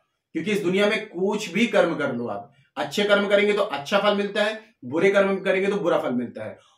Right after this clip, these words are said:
और जब इस intention के साथ में कि "मैं कर्म कर रहा हूं", तो रिजल्ट तो मिलना ही मिलना है दोस्तों, hundred percent मिलना है, लेकिन स्वार्थ में नहीं करना है, कर्म के हिसाब से आपको करना है कि "मैं कर्म कर रहा हूं", और विश्वास के साथ में। तो आज के लिए इतना ही दोस्तों।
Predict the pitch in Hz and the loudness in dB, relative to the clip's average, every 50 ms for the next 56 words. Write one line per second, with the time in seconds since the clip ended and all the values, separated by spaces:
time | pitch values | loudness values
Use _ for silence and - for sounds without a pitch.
0 | _ _ - 151 156 156 202 208 208 - - 208 226 208 - - 190 185 170 175 | _ _ -6 -4 0 2 2 2 2 0 0 -2 -2 -2 -2 -6 -6 -4 0 2
1 | 180 185 190 208 226 214 208 202 202 196 185 185 202 202 214 208 214 202 - - | 2 2 2 2 0 0 0 0 0 0 0 0 -2 -2 -2 -4 -4 -6 -8 0
2 | - 196 214 247 247 233 214 185 160 139 139 135 127 120 117 - - _ _ _ | 4 6 8 8 8 6 4 2 0 0 -2 -4 -4 -4 -8 -12 -16 _ _ _
3 | _ - 139 143 143 156 180 190 185 202 196 180 175 170 180 180 170 151 139 135 | _ -10 -6 -6 -2 0 0 0 0 0 0 -2 -2 -2 -2 -2 -2 -2 -2 -2
4 | 123 123 - 113 107 - - - 101 - _ _ _ _ _ - 143 160 185 208 | -4 -6 -8 -12 -14 -16 -18 -20 -20 -20 _ _ _ _ _ -8 -4 -2 -2 -2
5 | - - 180 175 180 190 185 160 151 151 135 127 117 107 110 110 107 - _ _ | 0 0 0 0 0 0 -2 -2 -2 -4 -4 -4 -6 -8 -12 -16 -18 -20 _ _
6 | _ _ - - 147 165 190 185 - 170 160 165 185 196 - 202 196 208 196 160 | _ _ -12 -8 -4 -4 -4 -2 0 2 4 6 6 4 2 0 0 0 0 0
7 | 143 127 123 120 113 107 - - _ _ _ _ _ _ _ _ _ - 180 196 | 0 -2 -4 -6 -8 -12 -16 -20 _ _ _ _ _ _ _ _ _ 2 4 4
8 | 214 226 220 196 190 - - 165 147 135 - 143 127 - 131 120 123 117 117 117 | 4 4 2 2 0 0 2 0 0 0 0 -4 -6 -6 -8 -8 -8 -6 -6 -6
9 | 117 135 139 147 147 143 160 160 156 151 131 127 120 117 113 110 107 101 98 - | -6 -6 -6 -6 -4 0 0 0 0 0 -2 -4 -6 -8 -10 -12 -14 -14 -16 -18
10 | - _ _ _ _ _ - 135 151 160 - 147 151 151 147 - 139 123 127 107 | -20 _ _ _ _ _ -8 -6 -6 -4 0 0 2 2 0 -2 -6 -10 -10 -10
11 | 101 - 104 107 - - _ _ _ _ _ _ _ _ _ _ _ _ _ _ | -10 -12 -16 -18 -18 -20 _ _ _ _ _ _ _ _ _ _ _ _ _ _
12 | _ _ _ _ _ _ _ - 131 117 - - - - 156 156 151 170 175 175 | _ _ _ _ _ _ _ -8 -4 -4 -4 -4 -4 -4 -6 -6 -4 -6 -4 -4
13 | 190 180 - 214 214 226 - - _ | -4 -4 -4 -4 -6 -6 -8 -12 _